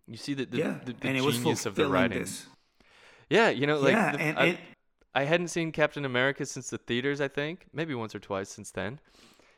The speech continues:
Speaker 1: But I watched it again the other night, and the fact that Captain America ends that movie, you know, he's like, "I'm gonna have to take a rain check on that dance."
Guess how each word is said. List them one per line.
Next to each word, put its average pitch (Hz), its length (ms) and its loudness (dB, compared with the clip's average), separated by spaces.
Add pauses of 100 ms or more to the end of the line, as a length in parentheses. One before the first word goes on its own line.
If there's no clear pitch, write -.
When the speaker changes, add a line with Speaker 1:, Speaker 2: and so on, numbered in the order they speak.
(200)
Speaker 1:
But 117 140 4
I 120 40 12
watched 131 320 6
it 131 80 -6
again 131 200 0
the 131 80 2
other 123 120 2
night, 117 320 0 (120)
and 113 320 0 (540)
the 143 100 -4
fact 185 400 -2
that 156 220 -2 (800)
Captain 165 480 0
America 135 500 0
ends 135 260 -2
that 123 180 4
movie, 113 480 0 (420)
you 117 120 -4
know, 110 240 -2 (260)
he's - 140 -14
like, 110 280 -2 (300)
"I'm 123 100 2
gonna 143 140 2
have 139 180 4
to 113 360 6 (100)
take 131 160 -4
a 117 60 2
rain 120 200 2
check 117 200 0
on 110 140 2
that 98 200 0
dance." 98 460 0